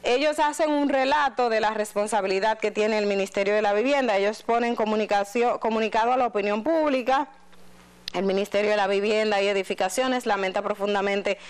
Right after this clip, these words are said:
el trágico accidente ocurrido recientemente en el sector Evaristo Morales, donde perdieron la vida, eh, donde se perdieron vidas. Se extiende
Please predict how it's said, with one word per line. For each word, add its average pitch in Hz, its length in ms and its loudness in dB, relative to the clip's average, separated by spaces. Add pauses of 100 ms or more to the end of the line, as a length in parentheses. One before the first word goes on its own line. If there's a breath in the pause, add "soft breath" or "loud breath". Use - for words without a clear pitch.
(320 loud breath)
el 208 100 0
trágico 214 380 0
accidente 202 420 0
ocurrido 196 460 0
recientemente 220 720 0
en 247 80 0
el 220 80 -2
sector 196 260 -2
Evaristo 185 460 0
Morales, 262 440 2
donde 214 220 -2
perdieron 185 380 0
la 175 80 0
vida, 175 280 0 (420 loud breath)
eh, 175 520 2
donde 196 500 2
se 196 160 -4
perdieron 196 540 0
vidas. 139 340 0
Se - 140 -8
extiende 190 880 0